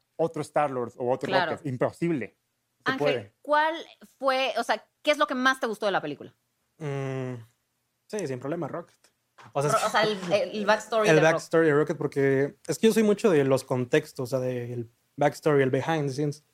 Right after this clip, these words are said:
Speaker 3: Y
Speaker 2: Ujú.
Speaker 3: realmente toda la historia de James Gunn, de cómo lo sacaron de, de Marvel, literal, y él había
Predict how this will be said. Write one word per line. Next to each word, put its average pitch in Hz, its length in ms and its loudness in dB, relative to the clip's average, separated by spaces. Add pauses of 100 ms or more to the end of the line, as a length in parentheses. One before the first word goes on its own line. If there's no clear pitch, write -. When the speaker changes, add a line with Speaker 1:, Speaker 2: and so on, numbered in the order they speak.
(100)
Speaker 3:
Y 190 40 -14
Speaker 2:
Ujú. 156 100 -2
Speaker 3:
realmente 160 320 4
toda 160 260 2
la 156 80 4
historia 151 360 2
de 131 380 2
James 139 260 2
Gunn, 139 220 2
de 127 80 -2
cómo 139 180 -2
lo 135 60 0
sacaron 135 360 -4
de, 120 320 -4 (440)
de 127 100 -2
Marvel, 139 360 2
literal, 131 580 2 (360)
y 143 100 4
él 147 60 6
había 147 500 4